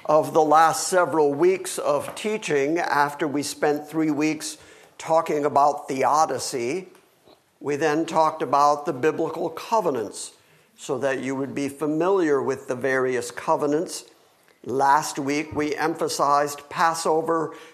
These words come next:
and the inception of the new covenant. And I have been promising you for weeks that we are going to get to the book of Galatians, but once we get there,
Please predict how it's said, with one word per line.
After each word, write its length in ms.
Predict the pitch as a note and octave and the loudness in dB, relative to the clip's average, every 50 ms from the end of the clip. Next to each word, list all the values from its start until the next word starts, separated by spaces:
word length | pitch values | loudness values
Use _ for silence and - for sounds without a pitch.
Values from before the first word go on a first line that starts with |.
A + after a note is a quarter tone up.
| _ - | _ -4
and 180 | - D#3 D3+ | -2 -2 0
the 140 | D3+ D#3+ D#3+ | 0 0 0
inception 640 | D#3 D#3 D3+ - - D#3+ D#3 D#3 - - E3 D#3 D#3+ | 0 0 -2 0 0 0 0 0 -2 -2 -2 -2 0
of 300 | - C#3+ D3+ D3 C3 C3 | 0 -2 -4 -4 -4 -4
the 100 | D3+ D3+ | -4 -4
new 640 | D#3+ D#3 D#3+ E3+ F#3 F#3+ F3+ D#3 C3+ A#2+ G#2+ - - | -2 -2 0 2 2 4 2 2 2 0 -4 -6 -10
covenant. 680 | - - - B2 A2+ G#2 G#2+ G2+ F#2+ F#2+ E2 - - - _ _ _ _ _ _ _ _ _ - | -12 -6 -2 -2 -2 -2 -4 -6 -8 -8 -10 -10 -16 -20 _ _ _ _ _ _ _ _ _ -8
And 160 | B2+ C3+ C#3+ | -4 -2 0
I 120 | C#3+ D3 | 2 2
have 140 | D3 C#3+ C3 | 0 0 -2
been 180 | C3+ D3 C#3+ C3+ | -2 -4 -4 -4
promising 680 | C#3 - E3 F#3 G3+ A3+ A3+ G#3+ F3+ - F#3 D#3 D3+ | -6 0 2 2 4 4 2 2 0 0 -2 0 0
you 220 | D3 D3 D#3 D#3 D3 | 2 2 0 0 -2
for 200 | D3+ - D3 B2 | -2 -2 -2 -2
weeks 720 | A#2+ B2 D3+ C4 D4 C4 F#3 - - - - - - - _ _ _ _ - | -2 -2 -2 -2 0 -2 -2 -2 -4 -8 -8 -8 -10 -14 _ _ _ _ -4
that 200 | - D3+ D#3+ C#3 | -2 0 0 0
we 160 | D#3 D#3 D#3+ | 0 -2 -2
are 340 | D#3 - F3+ F#3+ G3+ G#3 F#3+ | 0 2 4 4 4 4 4
going 320 | D#3+ F3+ F3+ F3+ F3 E3+ | 2 2 2 2 2 0
to 140 | D#3+ D#3+ D#3 | -2 -4 -2
get 320 | C#3 G3+ A3+ G3 - - | 0 0 0 0 -4 -6
to 160 | - E3+ E3 D#3+ | -4 -2 -2 -2
the 100 | D3+ D#3+ | -2 -2
book 260 | C3 B2+ D#3+ E3 - | 0 0 0 2 0
of 160 | D#3 A#2+ A#2+ | -4 -4 -2
Galatians, 840 | A#2 D3 C#3 D3+ F3 A#3 C4 B3 - - D3+ C3+ C#3+ E3 E3+ - - - - - _ _ _ _ _ _ - | -2 0 0 2 2 2 0 -2 -2 -2 -2 0 0 -2 -2 -6 -10 -14 -20 -20 _ _ _ _ _ _ -6
but 260 | - C#3 E3 E3 D#3+ | 0 2 2 2 2
once 300 | F3 F3 F3+ E3+ F3 - | 2 0 0 0 -2 -4
we 140 | D3+ D#3 D3 | -4 -4 -2
get 320 | B2+ C#3+ A3+ C#4 C4+ - | 2 4 4 4 4 2
there, 480 | - D#3+ D#3 D3+ D#3 F3 G#3+ G#3+ G#3 | 0 2 2 4 4 4 2 0 -4